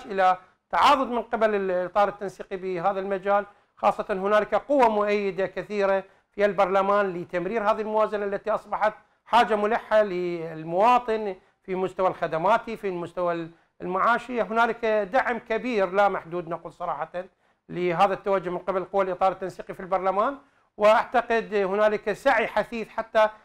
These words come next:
لتحريك البرلمان خلال هذا الفصل، يعني، بموضوع حتى ال-، ال-، الحكومة تحتاج إلى قوانين،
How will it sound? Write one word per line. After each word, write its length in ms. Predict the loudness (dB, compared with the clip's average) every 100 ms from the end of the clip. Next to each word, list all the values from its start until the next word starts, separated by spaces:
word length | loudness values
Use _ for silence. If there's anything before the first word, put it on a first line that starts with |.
| _ -10
لتحريك 600 | -4 -2 -2 -4 -4 -6
البرلمان 560 | -2 0 2 2 0
خلال 360 | -2 -2 0 2
هذا 180 | 2 0
الفصل، 420 | 0 -2 -2 -6 -8 _ _ -4
يعني، 180 | -2
بموضوع 440 | -2 -2 -2 0 -2
حتى 340 | -2 -4 -2
ال-، 220 | -2 -2
ال-، 560 | -4 -6 -8 -12 -12 -12
الحكومة 420 | -12 -10 -6 -4
تحتاج 440 | -4 -4 0 0 0
إلى 120 | -2
قوانين، 560 | 0 0 0 -2 -8